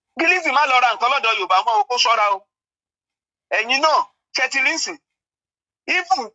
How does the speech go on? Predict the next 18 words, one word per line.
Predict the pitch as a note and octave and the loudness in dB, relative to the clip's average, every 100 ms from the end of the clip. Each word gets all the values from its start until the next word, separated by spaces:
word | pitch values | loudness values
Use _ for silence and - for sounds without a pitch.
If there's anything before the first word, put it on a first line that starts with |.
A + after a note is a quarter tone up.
| _ - | _ -20
ẹ | - C4 | -4 -2
wo | B3 C4 | 0 0
ibi | B3+ - | 0 0
tá | C#4 | 2
a | B3 | 0
gbé | G#3+ | 0
ọ̀rọ̀ | D4+ G#3 A3 | 0 2 0
Mohbad | F4+ A#3+ - - | 0 2 2 0
lọ | F3+ | -2
lẹ́yìn. | F#3 G#3 - _ _ _ _ _ _ _ _ _ _ _ _ - | -2 -4 -6 _ _ _ _ _ _ _ _ _ _ _ _ -2
Ẹ | A3+ A3 | -2 0
fi | A#3+ | 0
ọ̀tẹ̀, | A3 - - G3+ D#3 _ | 2 0 -2 -8 -8 _
ibi | A3 A#3 | -6 -2
tó | C4 | -2
ti | B3 | -2
yẹ | G#3+ | -2
ká | A3+ | 0